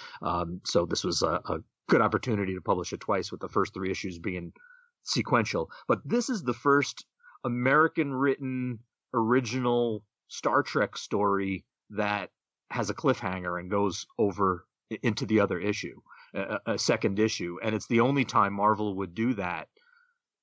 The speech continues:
during its handling of the property. They'd all be done in ones after that. And D C wouldn't do it for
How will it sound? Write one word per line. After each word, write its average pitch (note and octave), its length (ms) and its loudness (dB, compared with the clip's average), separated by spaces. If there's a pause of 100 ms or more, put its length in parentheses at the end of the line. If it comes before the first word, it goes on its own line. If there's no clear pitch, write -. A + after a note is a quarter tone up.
(480)
during G2 380 0
its B2 180 -2
handling F2+ 460 -4
of F2 60 -8
the E2+ 60 -8
property. F2 720 -6 (160)
They'd G2+ 160 2
all G#2 120 6
be G#2 100 4
done G2 220 4
in F#2+ 140 0
ones G2+ 280 2
after F#2+ 360 -2
that. G#2 340 -2
And F#2 200 -8
D B2 180 2
C F3+ 260 -2
wouldn't F#2+ 340 0
do G2 200 0
it F#2+ 120 -2
for G2 380 2